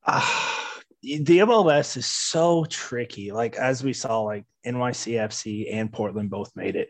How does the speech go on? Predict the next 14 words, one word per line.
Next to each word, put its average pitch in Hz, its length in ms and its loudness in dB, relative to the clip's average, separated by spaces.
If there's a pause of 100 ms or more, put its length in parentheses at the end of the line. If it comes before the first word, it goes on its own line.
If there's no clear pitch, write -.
(120)
Two 160 180 6
teams, 135 400 0
two 196 240 2
very 139 240 4
good 110 160 -2
teams, 110 400 -4
but 101 200 -12
two 143 200 6
teams 120 240 -2
that 113 120 -2
weren't 110 220 -8
really 110 180 0
the 98 100 -10
favorites. 90 600 -6